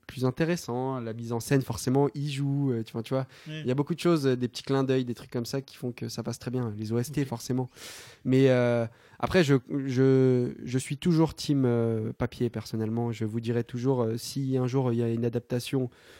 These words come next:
Speaker 1: que vous voyez, euh, d'un animé ou, enfin, d'un manga ou quelque chose comme ça, penchez plutôt vers le manga. C'est ce qu'il y a de plus pur, c'est ce que l'auteur a voulu vous délivrer, quoi.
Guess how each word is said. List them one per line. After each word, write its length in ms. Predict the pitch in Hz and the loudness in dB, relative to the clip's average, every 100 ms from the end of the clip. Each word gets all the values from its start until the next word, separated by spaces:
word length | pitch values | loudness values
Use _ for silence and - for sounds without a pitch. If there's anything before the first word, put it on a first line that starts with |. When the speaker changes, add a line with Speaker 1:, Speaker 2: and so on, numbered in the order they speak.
| _ - | _ -2
Speaker 1:
que 80 | |
vous 160 | 117 117 | 0 0
voyez, 380 | 117 117 120 113 | 0 2 2 0
euh, 100 | 101 104 _ 117 | -4 -8 _ -4
d'un 160 | 120 | 0
animé 360 | 117 117 117 120 | 2 2 2 0
ou, 160 | 113 120 | 0 -4
enfin, 180 | 120 113 | -2 0
d'un 120 | 117 | 2
manga 220 | 120 123 | 2 2
ou 40 | 120 | 0
quelque 160 | 117 | -4
chose 80 | - | -8
comme 120 | 113 | -8
ça, 180 | - 135 - _ _ _ _ _ | -4 -6 -8 _ _ _ _ _
penchez 260 | 139 127 147 | -6 -4 -4
plutôt 240 | - 143 | -2 0
vers 120 | 131 120 | 2 0
le 80 | |
manga. 380 | 120 120 123 127 | 0 0 0 -2
C'est 300 | 120 - 117 | -4 -8 -8
ce 100 | 110 | -6
qu'il 80 | - | -6
y 20 | |
a 40 | 120 | -4
de 40 | |
plus 180 | 131 123 | -4 -2
pur, 220 | 143 135 | -2 -4
c'est 140 | - | -6
ce 120 | 117 - | -10 -4
que 100 | 123 | -2
l'auteur 440 | 123 123 143 127 | 0 0 2 2
a 60 | 120 | 0
voulu 160 | 123 | -2
vous 160 | 120 123 | -2 -2
délivrer, 380 | 123 120 117 113 | -2 -2 -4 -8
quoi. 160 | 110 | -10